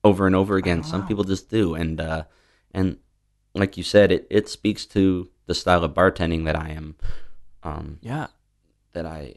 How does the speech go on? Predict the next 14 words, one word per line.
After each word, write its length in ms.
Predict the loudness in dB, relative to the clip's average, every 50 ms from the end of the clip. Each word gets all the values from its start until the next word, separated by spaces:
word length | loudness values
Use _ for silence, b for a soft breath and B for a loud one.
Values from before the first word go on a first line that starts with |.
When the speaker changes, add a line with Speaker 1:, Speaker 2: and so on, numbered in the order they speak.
| _ -10
Speaker 1:
am 160 | -8 -8 -4
drawn 320 | 0 4 4 6 4 4
to, 340 | 2 -2 -6 -6 -6 -8 -12 _ _ _ _ _ _ _ _
which 260 | -2 0 0 2 2
is 300 | 4 4 4 2 -2 -10 _ _ _ _ _
that 260 | -8 -8 -8 -8 -6
there's 140 | -4 -2 0
a 60 | 0
new 140 | 2 2 0
challenge 600 | -2 -2 -4 -4 -4 -6 -8 -10 -12 -14 -16 -20 _ _ _ _ _ _ _ _ _ -2
every 240 | -2 0 0 -2 0
day, 380 | 2 4 4 4 2 0 -4 -10
and 100 | -10 -10
it 160 | -10 -12 -14